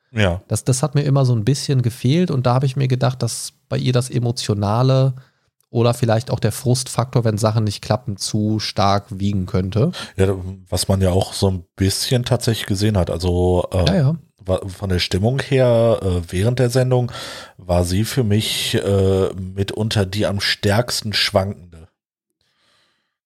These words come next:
Speaker 2: Ja gut, Stimmungsschwankung ist eigentlich mehr so Joris-Ding, aber, <laughs> aber ich, also ich weiß, was du meinst. Also ich habe das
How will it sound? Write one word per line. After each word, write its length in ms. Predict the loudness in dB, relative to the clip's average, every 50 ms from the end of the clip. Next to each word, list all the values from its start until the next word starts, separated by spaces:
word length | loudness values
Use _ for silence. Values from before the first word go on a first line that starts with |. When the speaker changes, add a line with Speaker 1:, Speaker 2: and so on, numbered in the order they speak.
| _ _ _ _ -6
Speaker 2:
Ja 100 | -4 -4
gut, 140 | -4 -4 -6
Stimmungsschwankung 760 | -2 -2 0 0 0 0 -2 -2 0 0 0 0 0 -2 -2
ist 100 | -2 -2
eigentlich 260 | -2 -2 -2 -2 -2
mehr 140 | 0 0 2
so 120 | 2 2
Joris-Ding, 720 | 2 2 2 2 2 2 0 -2 -2 0 0 0 0 0
aber, 200 | 0 0 0 0 0 -4 -6 -8 -10 -2
<laughs> 880 | 0 0 0 0 -2 -4 -2 0 -2 -2 0 0 -2 0 0 -4 -4 -4
aber 200 | -4 0 0 0
ich, 220 | 0 0 -4 -4 -2
also 160 | -2 0 0
ich 100 | 0 2
weiß, 220 | 2 0 0 2
was 180 | 0 -2 -2 -2
du 80 | -2 -2
meinst. 240 | 0 2 2 2
Also 160 | 0 0 0 0
ich 140 | -2 -2
habe 100 | -2 -2 0
das 260 | 0 -2 -2 -4 -10